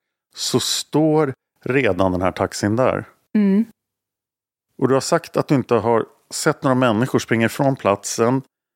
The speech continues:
Speaker 1: eller röra sig bort från platsen. Är det någonting som du själv har funderat på i anledning av den här händelsen som du inte är tillfrågad om?
Speaker 2: Nej, ingenting.
Speaker 1: Inget speciellt alls?
Speaker 2: Nej.
Speaker 1: Föret avslutas klockan femton tjugo.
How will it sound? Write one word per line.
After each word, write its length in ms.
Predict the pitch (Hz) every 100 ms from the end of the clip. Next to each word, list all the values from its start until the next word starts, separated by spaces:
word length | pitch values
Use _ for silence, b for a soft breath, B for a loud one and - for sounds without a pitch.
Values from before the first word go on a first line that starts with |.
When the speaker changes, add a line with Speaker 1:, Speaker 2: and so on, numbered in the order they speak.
| _ _ _
Speaker 1:
eller 160 | 123 110
röra 140 | 113
sig 140 | -
bort 240 | 101 147 -
från 180 | - -
platsen. 580 | - - - - - - _ _ _ _ _ _ _ _ _ _ -
Är 60 |
det 60 | 135
någonting 300 | 147 139 147
som 120 | 156
du 80 | 147
själv 380 | - - 190 190
har 100 | 175
funderat 400 | 170 120 92 -
på 200 | 98 95
i 20 |
anledning 420 | 98 90 90 90
av 80 | 87
den 80 | 90
här 80 | 92
händelsen 540 | 90 92 - 92 92 _ _ _ _ -
som 240 | - 113
du 120 | 104 -
inte 340 | 147 110 90 107
är 40 |
tillfrågad 540 | - 120 98 143 120
om? 140 | 95 - - _ _
Speaker 2:
Nej, 340 | 226 208 196 -
ingenting. 460 | 202 190 185 190 - _ _ _ _ _ _ _ _
Speaker 1:
Inget 380 | - 120 127 143
speciellt 460 | - 123 101 92 87
alls? 360 | 92 - - -
Speaker 2:
Nej. 380 | 190 185 - - _ _ _ _ _ _ _ _ _ _ _ _ _ _
Speaker 1:
Föret 340 | - 139 135
avslutas 720 | - 117 - 117 - 117 -
klockan 360 | - - - 92
femton 400 | - 104 - 110
tjugo. 480 | - 110 98 107